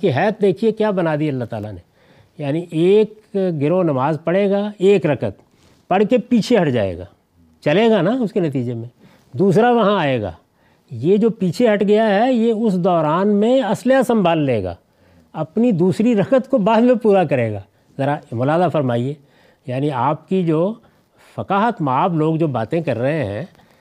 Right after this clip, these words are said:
ذرا اس کو دیکھیے کہ کیا حیثیت ہے اس کی۔ تو میں نے جو گزارش کی ہے وہ یہ گزارش کی ہے۔ اچھا، پھر یہی نہیں رکے اللہ تعالیٰ، آپ پھر سورہ بقرہ میں چلے جائیے، وہاں کیا کہا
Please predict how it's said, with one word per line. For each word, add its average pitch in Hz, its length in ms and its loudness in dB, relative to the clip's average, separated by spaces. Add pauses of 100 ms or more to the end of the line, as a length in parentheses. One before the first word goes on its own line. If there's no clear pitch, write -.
(220)
ذرا 123 200 -6
اس 160 140 -4
کو 170 120 -4
دیکھیے 151 360 -2
کہ 226 100 -6
کیا 208 240 -2
حیثیت 160 360 -4
ہے 160 60 -6
اس 139 140 -10
کی۔ 139 120 -14 (800)
تو 123 80 -10
میں 107 240 -8
نے 180 120 -2
جو 190 140 0
گزارش 131 440 -4
کی 120 220 -8
ہے 151 60 -8
وہ 147 140 -6
یہ 127 120 -6
گزارش 110 440 -10
کی 107 260 -12
ہے۔ 127 180 -10 (640)
اچھا، 127 240 -4
پھر 240 200 -2
یہی 208 300 2
نہیں 285 180 4
رکے 214 340 -2 (140)
اللہ 135 260 -4
تعالیٰ، 101 220 -6 (480)
آپ 190 260 -4
پھر 240 100 2 (100)
سورہ 214 200 2
بقرہ 180 320 0
میں 254 120 2
چلے 185 220 0
جائیے، 110 300 -4 (640)
وہاں 117 220 0
کیا 214 200 0
کہا 190 280 -2